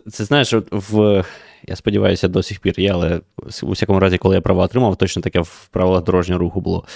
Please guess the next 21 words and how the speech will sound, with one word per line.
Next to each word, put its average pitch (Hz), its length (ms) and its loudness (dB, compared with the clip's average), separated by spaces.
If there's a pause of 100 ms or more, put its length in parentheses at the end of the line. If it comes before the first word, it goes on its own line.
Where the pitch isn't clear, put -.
(320)
Пункт, 101 400 0
е, 85 200 4
один 92 360 2
чотири, 113 340 2
здається, 85 400 0
що - 180 -2
кожен 90 280 2
учасник 92 440 0
дорожнього 92 360 2
руху, 101 380 2 (320)
е, - 100 0
вправі 92 560 2
розраховувати, 95 560 2
що 101 100 2
всі 101 160 2
інші 117 220 4
учасники 95 460 2
теж 101 200 0
виконують 90 420 2
ці 95 80 0
правила. 87 440 -4